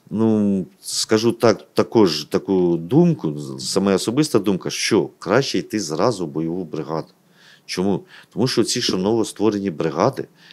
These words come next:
так, люди ще, ну, скажімо так, не були в боях, не знають, як це все проходить, так, і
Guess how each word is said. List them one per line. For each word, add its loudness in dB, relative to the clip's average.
так, 0
люди 2
ще, 4
ну, 0
скажімо -2
так, -2
не 0
були 2
в 0
боях, 0
не -2
знають, 0
як 2
це -4
все 0
проходить, 0
так, 0
і 4